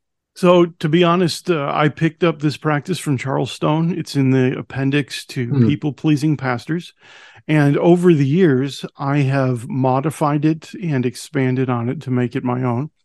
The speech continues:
Speaker 1: Uh, incidentally, Charles Stone has also modified and expanded on it into a, a whole book called Holy Noticing, where he talks about the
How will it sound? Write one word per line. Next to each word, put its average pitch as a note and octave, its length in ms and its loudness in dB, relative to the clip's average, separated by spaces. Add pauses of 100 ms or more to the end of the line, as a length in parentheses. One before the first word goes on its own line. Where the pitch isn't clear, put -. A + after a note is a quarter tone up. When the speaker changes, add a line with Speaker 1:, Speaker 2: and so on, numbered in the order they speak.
(500)
Speaker 1:
Uh, C3+ 280 2 (520)
incidentally, C#3 680 0
Charles C3+ 360 0
Stone D#3 300 4
has B2+ 180 4
also D3+ 640 0 (300)
modified C3+ 760 0
and C#3 180 -4
expanded C3 520 0
on B2 180 0
it D3 220 -4
into C#3 480 0
a, C3+ 140 0
a C3+ 180 -6
whole C#3+ 180 0
book C3+ 420 2
called C3+ 260 -4
Holy D3 280 2
Noticing, C3+ 540 0 (440)
where C3+ 160 0
he B2 120 0
talks B2+ 320 -4
about C3 320 -4
the B2+ 300 -8